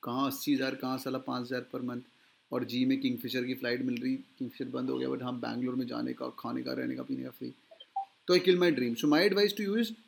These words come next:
start small, don't worry about money, wherever you can do any kind of creative stuff, advertising stuff, you can make some jingles, make some stuff, that's the way it should be। समझा?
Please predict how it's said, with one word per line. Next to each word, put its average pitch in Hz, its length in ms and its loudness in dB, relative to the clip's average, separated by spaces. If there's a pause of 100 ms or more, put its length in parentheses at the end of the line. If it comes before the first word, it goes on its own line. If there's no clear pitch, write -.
(100)
start 196 320 2
small, 214 200 4 (420)
don't 185 220 6
worry 196 140 6
about 190 240 6
money, 170 160 4 (420)
wherever 180 400 8
you 254 140 6
can 233 160 6
do 220 100 4 (120)
any 196 200 4
kind 220 160 2
of 220 100 -4 (1300)
creative 156 340 6
stuff, 196 260 2
advertising 151 460 4
stuff, 170 200 -2
you 165 100 -4
can 156 160 4
make 143 200 4
some 170 200 0
jingles, 147 440 6
make 139 200 4
some 160 180 0
stuff, 160 260 0 (400)
that's 139 320 0
the 143 120 6
way 131 100 4
it - 140 -8
should - 180 -10
be। - 80 -10 (920)
समझा? 143 260 2